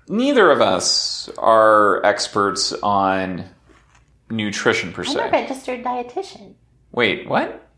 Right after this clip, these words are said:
Speaker 2: I'm just kidding.
Speaker 1: Oh, <laughs> I was
Speaker 2: We're
Speaker 1: gonna
Speaker 2: not,
Speaker 1: say
Speaker 2: we're not dietitians or nutritionists.
Speaker 1: we're, we're not dietitians or nutritionists. We have ideas about what maybe we should do for our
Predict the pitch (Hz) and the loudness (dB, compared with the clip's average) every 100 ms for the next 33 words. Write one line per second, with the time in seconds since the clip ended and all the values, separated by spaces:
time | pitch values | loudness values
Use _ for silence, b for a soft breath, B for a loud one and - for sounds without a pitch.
0 | _ 523 571 466 403 269 262 277 277 277 | _ 0 2 2 0 0 2 4 2 2
1 | 120 104 - - - - - _ _ _ | 4 4 2 -4 -6 -8 -16 _ _ _
2 | 170 175 285 466 415 381 - - 339 403 | -2 2 4 4 6 6 4 4 4 4
3 | 330 294 285 285 - 262 - 262 247 240 | 4 2 0 0 -4 -8 -6 -6 -6 -6
4 | 233 233 - 214 202 196 185 151 151 156 | -6 -8 -8 -8 -6 -8 -2 2 2 2
5 | 180 185 170 165 156 - 131 120 117 110 | 2 4 2 2 -2 -6 -6 -4 -2 -4
6 | - 95 101 98 - 127 131 131 B B | -4 -4 -4 -6 -2 -2 -2 -6 B B
7 | B B _ - 135 175 165 160 147 127 | B B _ -8 0 2 4 2 2 2
8 | 127 123 120 113 107 98 104 98 90 101 | 2 2 2 2 2 0 -2 -2 -4 -8
9 | 98 98 95 92 90 82 - - 95 104 | -6 -6 -6 -6 -8 -10 -10 -6 -6 -6
10 | 107 - - 120 143 156 156 - - 127 | -10 -16 -8 -4 -2 -4 -6 -8 -4 0
11 | 131 127 120 85 - 107 107 104 101 95 | 2 2 2 0 0 2 2 2 0 -2
12 | 92 | -6